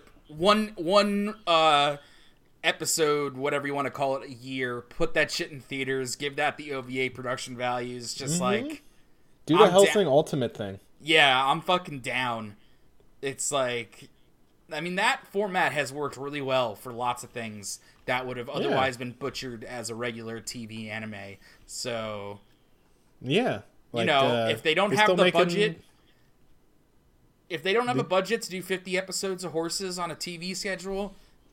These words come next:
Speaker 2: Mm-hmm.
Speaker 1: then just do it in movie theaters.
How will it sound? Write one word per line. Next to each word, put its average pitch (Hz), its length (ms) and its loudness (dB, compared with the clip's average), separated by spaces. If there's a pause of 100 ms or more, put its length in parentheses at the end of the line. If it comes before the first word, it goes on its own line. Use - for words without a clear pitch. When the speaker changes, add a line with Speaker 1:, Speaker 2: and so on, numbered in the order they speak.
(100)
Speaker 2:
Mm-hmm. 156 380 0 (580)
Speaker 1:
then 156 260 -4
just - 380 -8
do 170 200 -4
it 196 280 0
in 190 240 -6
movie 208 200 -6
theaters. 110 560 -8